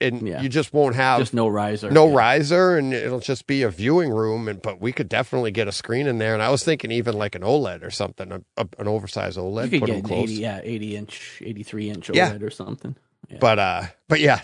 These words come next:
Speaker 1: they were, we, we were joking about it already. Like,
Speaker 2: Yeah.
Speaker 1: "We got a project for you." So, um, yeah, so I, I was really excited <laughs> about that. I was like, "Oh my God." I'm
Speaker 2: Yeah,
Speaker 1: like,
Speaker 2: I know. 'Cause you
Speaker 1: I'm
Speaker 2: get to go build another theater.
Speaker 1: Yeah,
Speaker 2: <laughs>
Speaker 1: that too. Um,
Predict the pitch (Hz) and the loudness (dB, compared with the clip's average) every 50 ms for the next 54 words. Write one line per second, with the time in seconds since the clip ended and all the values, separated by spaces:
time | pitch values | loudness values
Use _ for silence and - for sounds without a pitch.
0 | - - 135 120 117 117 110 98 _ - 107 104 104 - - 104 101 98 85 - | -2 0 2 2 2 2 0 -2 _ -10 -8 -8 -8 -6 -4 -4 -4 -4 -4 -6
1 | 92 90 85 - 82 85 82 87 90 90 95 92 85 87 90 92 95 90 87 90 | -8 -8 -8 -8 -8 -6 -4 -2 -2 -2 -2 -2 -4 -4 -4 -4 -4 -4 -4 -4
2 | 85 85 87 92 90 92 113 135 151 180 285 196 - 180 - 240 269 214 220 165 | -6 -8 -8 -8 -6 -4 -2 2 2 4 2 2 0 0 2 4 4 2 2 -2
3 | 151 143 _ - 143 139 143 156 170 175 156 - - 101 95 90 87 _ _ - | -4 -4 _ 0 2 2 2 2 2 0 -2 -4 -6 -6 -6 -6 -8 _ _ -18
4 | - - _ _ _ _ - _ _ - 107 110 104 107 104 101 98 92 95 - | -18 -18 _ _ _ _ -20 _ _ 2 4 6 6 6 6 4 2 -2 -8 -10
5 | - - - _ _ _ _ _ - _ _ _ _ - - - - 131 123 107 | -12 -16 -20 _ _ _ _ _ -20 _ _ _ _ -20 -12 -2 0 2 2 2
6 | - - - - - 139 110 110 123 156 175 139 160 147 147 139 - - - _ | 2 0 -6 -4 -2 0 2 4 4 4 4 4 2 2 2 0 -2 -8 -14 _
7 | _ - 120 120 123 127 117 107 - - 117 104 104 98 92 143 - - - - | _ -2 0 2 2 2 0 -2 -4 -2 -2 -2 -2 0 2 4 4 4 6 6
8 | 147 135 117 - - - 196 240 - - 185 170 160 143 156 135 - - 165 214 | 6 6 6 4 2 2 2 2 4 4 4 4 6 4 2 2 4 2 0 2
9 | 262 - 113 110 127 165 180 160 123 117 151 165 147 156 143 147 151 160 160 120 | 2 0 -2 0 2 2 2 4 4 4 6 6 6 6 6 4 4 4 2 0
10 | - - - 123 113 - 175 170 127 - 120 107 135 120 110 117 117 110 117 120 | -4 -10 -8 -2 2 2 4 4 2 0 0 -4 -2 -2 0 -2 -2 -2 -2 -2
11 | 120 117 107 120 - - - 151 - - 151 202 202 196 180 160 143 139 139 147 | -2 -2 -4 -6 -8 -4 -4 -4 -2 -2 0 4 6 6 8 8 6 6 6 6
12 | 165 165 - - - 190 202 190 175 165 139 - - - _ _ _ - _ - | 4 4 4 6 8 10 10 10 10 6 2 -2 -8 -20 _ _ _ -20 _ 4
13 | - 139 143 139 135 135 127 120 113 113 113 113 | 8 8 10 10 10 8 8 6 2 -2 -8 -10